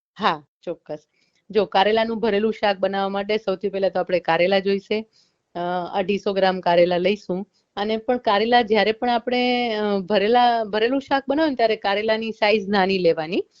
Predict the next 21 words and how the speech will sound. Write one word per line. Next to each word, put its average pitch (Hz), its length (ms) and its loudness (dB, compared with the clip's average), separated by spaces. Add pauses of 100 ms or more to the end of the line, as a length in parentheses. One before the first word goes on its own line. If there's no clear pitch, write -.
(300)
અને 226 260 -2
એકદમ 254 280 2
કૂણા 240 380 4
લેવાના. 151 440 -4 (140)
એટલે 208 180 2
કે 220 440 8
વધારે 208 400 6
અંદર 220 280 -4
બીજ 220 280 -8
ન 214 100 -4
હોય 208 280 -2
અને 196 120 -4
પાકી 196 400 -4
ગયેલા 254 320 4
હોય 262 240 0
ને 220 100 -10
એવા 226 320 0
કારેલાની 202 460 -4
પસંદગી 202 500 -4
નથી 220 300 2
કરવાની. 175 400 0